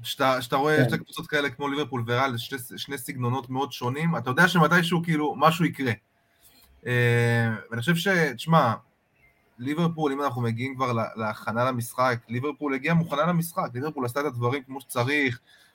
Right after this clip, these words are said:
Speaker 1: אה, יצרה כל הזמן יתרון מספרי באמצע, תקפה המון דרך המרכז, כי גם, גם, גם שחקני, שחקני הכנף שלה, גם דיאס וגם סאלח נכנסו המון לאמצע, ויצרו המון פעמים יתרון מספרי שם באמצע,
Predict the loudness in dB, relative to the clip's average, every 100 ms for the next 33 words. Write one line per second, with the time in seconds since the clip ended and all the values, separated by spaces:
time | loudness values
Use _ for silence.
0 | _ 2 6 6 6 4 0 -2 _ -6
1 | -4 4 4 6 2 2 2 0 2 0
2 | 2 0 -2 0 0 0 0 2 2 -2
3 | 0 2 2 -4 6 8 10 8 2 0
4 | 0 -2 2 2 2 -2 0 2 2 0
5 | -2 -6 -6 -6 -6 -2 0 -2 -6 -8
6 | -4 -2 0 0 0 -2 -4 -2 0 -2
7 | -8 -16 -20 _ -2 -2 0 0 4 6
8 | 4 -2 -4 0 0 -2 -2 0 2 0
9 | -4 -8 -8 -4 -4 -4 -2 -2 -2 -4
10 | -2 0 0 0 -4 -4 -4 -2 -2 -4
11 | -2 -2 -2 -4 -4 -2 -2 -2 -2 0
12 | -2 0 0